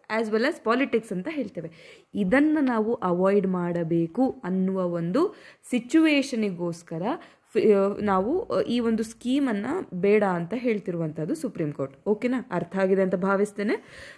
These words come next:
ನೋಡಿ, ಫ-, ಫೈನಾನ್ಸ್ ಆಕ್ಟ್ ಏನಿತ್ತು, ಅ-, ಅದೇನ್ ಹೇಳ್ತಾ ಇತ್ತು, ಫಸ್ಟಿಗೆ ಡೊನೇಷನ್ಸು, ಈ ಎಲೆಕ್ಷನ್ಸ್‌ಗೆ ಡೊನೇಷನ್ಸ್ ಕೊಟ್ಟಿರೋದನ್ನ ಡಿಸ್ಕ್ಲೋಸ್ ಮಾಡ್ಬೇಕು ಅಂತ ಹೇಳ್ತಿತ್ತು. ಅದನ್ನ ಬದಲಾಯಿಸಿ ಅವುಗಳನ್ನ ಡಿಸ್ಕ್ಲೋಸ್ ಮಾಡುವ ಅವಶ್ಯಕತೆ ಇಲ್ಲ.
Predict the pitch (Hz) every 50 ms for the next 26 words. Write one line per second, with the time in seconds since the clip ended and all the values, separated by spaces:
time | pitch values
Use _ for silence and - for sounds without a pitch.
0 | - - 302 330 277 294 415 - - - _ _ - - 208 - 233 220 202 196
1 | 196 190 180 196 - - - - 226 233 247 269 285 - 285 262 262 - - 247
2 | 240 233 233 - - 330 466 508 - - - - - - - - - _ _ _
3 | - - - - - _ _ _ _ _ _ _ _ _ _ _ _ - 175 185
4 | 185 226 233 240 240 240 226 214 220 220 208 202 196 196 - 269 294 285 240 214
5 | 220 - - 233 214 269 320 466 508 - - - - - - _ - 175 214 233
6 | 240 277 302 311 302 262 214 185 - 156 - - - 190 202 202 196 196 202 214
7 | 214 - 233 226 220 233 214 220 208 208 196 202 214 208 208 208 202 - - 196
8 | 180 208 196 190 190 185 202 240 320 277 247 247 247 - 311 330 339 294 294 277
9 | 269 240 220 233 226 - 214 214 196 - 208 185 180 - - - - 269 - 269
10 | 285 277 202 190 180 190 226 262 277 294 285 285 277 - 359 381 554 - - -
11 | - - - - - - 233 254 277 262 269 262 269 285 339 349 233 226 233 226
12 | - 262 277 294 294 277 247 240 233 226 247 233 208 190 214 214 - 226 220 220
13 | 220 - 202 196 180 175